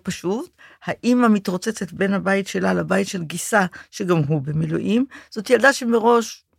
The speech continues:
יש לה, בוא נגיד, מורכבות מסוימת. עכשיו, האם,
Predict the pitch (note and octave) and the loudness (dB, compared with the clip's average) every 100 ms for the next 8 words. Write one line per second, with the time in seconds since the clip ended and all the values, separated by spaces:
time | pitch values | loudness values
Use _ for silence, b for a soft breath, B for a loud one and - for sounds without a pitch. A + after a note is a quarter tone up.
0 | _ - G#4+ C4 C4 B3 A3 B3+ A3+ A3+ | _ -8 -2 6 6 6 4 4 2 -2
1 | G3+ - G#3+ G3 F#3 G3 F3 F3 - E3 | -6 -2 0 0 0 -2 -2 -4 -4 -6
2 | - - B3+ G4 - B B B B - | -4 -2 -2 -2 -8 B B B B -16
3 | - A#3 G#3+ E3 F#3 A#3 A3+ | -2 2 2 0 0 4 4